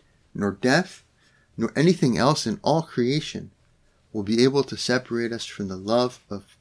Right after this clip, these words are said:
God in Christ Jesus our Lord. Jesus, your love is invincible. Your love is undefeated. Your love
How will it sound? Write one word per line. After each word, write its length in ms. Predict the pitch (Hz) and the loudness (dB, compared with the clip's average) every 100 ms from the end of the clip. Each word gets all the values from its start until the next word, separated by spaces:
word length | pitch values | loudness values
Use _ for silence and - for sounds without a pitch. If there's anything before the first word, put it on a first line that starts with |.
| - | -4
God 380 | 104 104 101 - _ _ _ _ | 0 0 -2 -6 _ _ _ _
in 120 | 110 104 | -10 -10
Christ 480 | - 110 113 110 | -4 -2 0 -2
Jesus 580 | - 107 95 95 - - - - | -6 -4 -4 -8 -10 -12 -16 -12
our 160 | 95 | -10
Lord. 340 | 92 104 101 90 _ _ _ _ _ _ _ | -8 -8 -8 -12 _ _ _ _ _ _ _
Jesus, 480 | 107 131 123 123 - | 0 2 4 2 -2
your 140 | 113 | -2
love 360 | 104 110 113 113 _ _ _ _ _ | 0 2 2 0 _ _ _ _ _
is 200 | 117 101 | 0 0
invincible. 800 | - 104 123 123 107 98 95 87 | 0 4 4 4 0 -6 -8 -8
Your 140 | 104 101 | -4 -2
love 380 | 104 107 107 - _ _ _ _ _ - | 2 2 2 -4 _ _ _ _ _ -2
is 200 | 110 - | -2 -2
undefeated. 840 | 107 101 110 - 135 107 95 90 _ _ _ _ | -4 -4 -4 -2 0 0 -2 -4 _ _ _ _
Your 180 | 120 104 | -4 -2
love 380 | 104 110 107 | 4 4 4